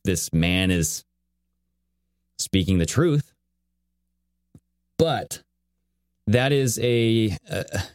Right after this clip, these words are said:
a, a very easy out, is it not? It's a very easy excuse that this man was tainted. His life was tainted. His mind was tainted with these drugs. You can't trust him.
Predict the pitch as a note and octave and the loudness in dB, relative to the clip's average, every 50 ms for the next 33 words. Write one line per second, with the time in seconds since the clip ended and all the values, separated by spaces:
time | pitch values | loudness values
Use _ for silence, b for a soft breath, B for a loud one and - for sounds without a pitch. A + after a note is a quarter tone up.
0 | _ _ _ _ _ _ _ _ _ _ _ _ _ _ _ _ - - A2+ A2 | _ _ _ _ _ _ _ _ _ _ _ _ _ _ _ _ -2 0 0 0
1 | G2+ - A#2 G#2 F#2+ A#2 B2+ C3 B2+ A2+ E2+ A#2 A2 G#2 F2+ F#2 F2+ D2+ C2+ G#1 | 0 0 0 2 2 2 2 2 0 0 0 0 0 2 2 0 0 -2 -2 -4
2 | - - - - _ _ _ - G2+ G2 G2+ D#2 E2 F2 D2+ A#1+ C2 C#2+ E2 D#2 | -8 -10 -12 -14 _ _ _ 0 0 2 2 0 0 -2 -2 -2 -2 -2 0 0
3 | G2 F2 D#2+ E2 G2+ G2 G2+ G2+ F#2 - G2 G2 F#2+ F#2 E2 F2 E2+ D#2+ - - | 0 0 0 0 0 2 2 0 0 0 0 2 2 2 2 2 0 -2 -4 -4
4 | - - F2 E2+ E2 - - F2 D#2+ - - _ A#2+ A2+ - - G#2+ G#2 G2+ G2+ | -2 0 0 0 0 -2 -2 -2 -4 -4 -2 _ -2 -2 0 -2 -2 0 0 0
5 | G#2 G#2 G2 F2+ E2+ E2 D#2 D2+ - - - - - - A2+ A#2 B2 A#2+ - B2 | 0 0 0 0 0 0 -2 -2 -4 -6 -8 -8 -4 -2 0 0 0 0 0 0
6 | A#2+ A2 - - _ _ G2 F#2+ F2+ E2 D#2 - - D2 - _ - F#2 F#2+ F#2 | -2 -2 -6 -10 _ _ 0 0 2 0 -2 -2 -6 -10 -8 _ -2 -2 -2 -2
7 | F#2 - - E2 D#2 - - - F2 F#2 - F#2+ E2+ D2+ D#2+ D#2+ D#2 D2+ - - | -2 -2 -2 -4 -4 -2 -2 0 0 0 0 -2 0 0 0 0 0 -2 -4 -6
8 | - - _ _ _ _ _ _ _ _ _ - E2+ E2 E2 F#2+ F#2+ G2 F#2+ E2+ | -10 -14 _ _ _ _ _ _ _ _ _ 0 0 0 2 0 0 0 0 0
9 | F#2 F2+ - - - F#2 F#2+ F2 - F#2+ F2+ E2 - _ _ - F2 E2+ D#2+ D#2+ | 0 -2 -2 -2 0 0 2 2 2 0 0 -2 -6 _ _ 0 0 2 2 2
10 | E2+ E2 D#2 D2 - F#2+ G#2+ A#2 B2 B2 B2+ A#2+ - - - _ _ _ _ _ | 2 0 0 0 0 0 0 0 0 -2 -2 -4 -6 -10 -14 _ _ _ _ _
11 | _ _ _ _ _ _ _ _ _ _ _ _ _ - F2+ E2+ - A2 A#2 A2 | _ _ _ _ _ _ _ _ _ _ _ _ _ -2 0 2 2 2 2 0
12 | - - - A2+ A2+ - - B2+ A#2 A2+ | -2 -2 -2 0 0 -2 -2 -2 -2 -2